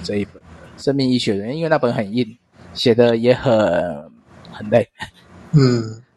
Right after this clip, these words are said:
Speaker 1: 所以如果说你们还有想要读什么书的，跟神学有关的，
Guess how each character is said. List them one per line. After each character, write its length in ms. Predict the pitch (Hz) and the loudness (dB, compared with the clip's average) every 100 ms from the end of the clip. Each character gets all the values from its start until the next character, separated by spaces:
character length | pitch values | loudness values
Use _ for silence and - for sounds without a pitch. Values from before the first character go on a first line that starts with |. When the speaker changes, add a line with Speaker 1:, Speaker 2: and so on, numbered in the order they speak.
| _ - | _ -4
Speaker 1:
所 160 | 131 | 2
以 80 | 135 | 2
如 180 | 127 165 | 2 4
果 100 | 156 | 4
说 200 | - 151 | 4 2
你 100 | 131 | 2
们 100 | 120 | -2
还 140 | 127 | 0
有 160 | 127 131 | 0 -2
想 220 | - 104 | -4 2
要 120 | 131 | 2
读 220 | 127 117 | 2 -4
什 180 | 120 113 | -2 -2
么 160 | 101 104 | 0 -2
书 400 | - - 117 120 | -2 -2 0 0
的， 320 | 117 107 101 | 2 2 0
跟 200 | - 123 | 0 0
神 160 | 123 117 | 2 -2
学 140 | 117 | 0
有 140 | 117 95 | -2 -2
关 260 | 113 110 | -2 -4
的， 260 | 110 110 | 0 0